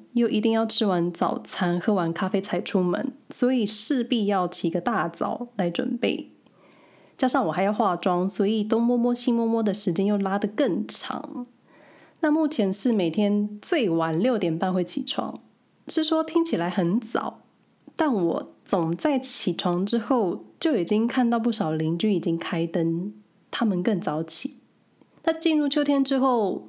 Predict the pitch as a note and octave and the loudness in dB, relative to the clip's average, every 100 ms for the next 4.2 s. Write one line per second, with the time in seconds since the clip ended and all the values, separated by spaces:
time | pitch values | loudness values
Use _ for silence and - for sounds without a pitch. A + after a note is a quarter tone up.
0 | - B3 B3 A#3 G#3 G3+ G3+ F#3+ G#3 G#3 | -2 2 2 2 2 0 0 2 2 2
1 | A3 F3+ F#3+ G3+ G#3 - - _ _ _ | 2 2 2 0 -2 -4 -8 _ _ _
2 | _ _ - F3+ E3+ F3 - G#3 A#3 B3 | _ _ -4 -2 0 0 0 2 2 2
3 | C4 C4 A#3 D#3+ F3+ G#3+ F#3 G#3+ G#3 G3 | 2 2 2 2 2 2 2 2 2 0
4 | F#3+ A3 | -2 -4